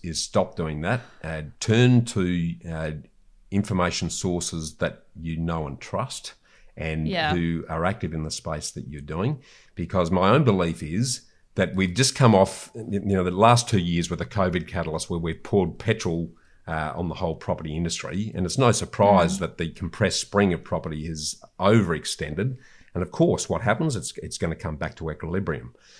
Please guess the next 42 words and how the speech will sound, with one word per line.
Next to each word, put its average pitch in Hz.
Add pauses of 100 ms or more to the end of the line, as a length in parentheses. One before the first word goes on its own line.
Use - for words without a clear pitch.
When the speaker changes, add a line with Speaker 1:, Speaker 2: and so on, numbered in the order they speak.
(180)
Speaker 1:
So 92
we 90
are 117
gonna 101
see, 85 (100)
uh, 82 (140)
you 90 (320)
know, 82
the, 85
the 90 (320)
really 113
key 107
thing 82
right 78
now 80 (420)
is, 85
and 87 (200)
it 95
should 131
always 101
be 76
this, 73
by 71
the 67
way, 73
but 87 (240)
in 90
the 85
last 87
couple 117
of 76
years, 78
it's -
because 87
of 78
the 78
fomo 82
exercise, 76
people 87
have 76
just 78
bought 82